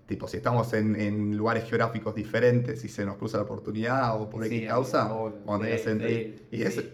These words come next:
Speaker 1: tipo, cambia un poquito de la, la escenografía y le da un buen plus también.
Speaker 2: Cambia un formato, pero está bueno, sí.
Speaker 1: Está bueno
Speaker 2: Me
Speaker 1: también.
Speaker 2: gusta, me gusta, me
Speaker 1: Sí.
Speaker 2: estoy imaginando, me estoy imaginando.
Speaker 1: ¿Viste?
Speaker 2: Sí.
Speaker 1: Cierro
Speaker 2: Buen,
Speaker 1: paréntesis, ¿eh?
Speaker 2: buen
Speaker 1: Se,
Speaker 2: paréntesis.
Speaker 1: se me cruzó por la cabeza.
Speaker 2: Buena idea, boludo.
Speaker 1: Em, ¿querés que cuente, pa,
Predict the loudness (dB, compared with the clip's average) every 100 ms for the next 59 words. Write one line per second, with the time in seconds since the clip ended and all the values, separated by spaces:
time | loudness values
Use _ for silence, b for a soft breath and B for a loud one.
0 | -12 -8 -6 2 2 4 0 0 0 2
1 | 2 0 -4 -4 -4 2 4 4 4 0
2 | 0 0 -2 -4 -4 -4 -6 -12 -2 2
3 | 2 2 2 4 4 2 4 4 2 -2
4 | -4 0 2 2 2 0 -4 -2 0 2
5 | 0 0 0 0 0 0 -2 -2 -2 -2
6 | 0 0 -2 -2 -2 0 -2 -4 -8 -6
7 | -2 -2 0 -2 -4 -8 -12 -4 0 2
8 | 0 -4 -16 -20 -4 0 2 2 2 0
9 | -4 -8 -6 -4 -4 -2 -2 0 -4 -4
10 | -6 -2 0 0 -2 -2 0 -2 -6 -12
11 | -6 -2 0 0 -2 -8 -10 -12 -8 2
12 | 4 6 6 8 8 8 6 4 0 -4
13 | -4 0 0 2 0 2 2 0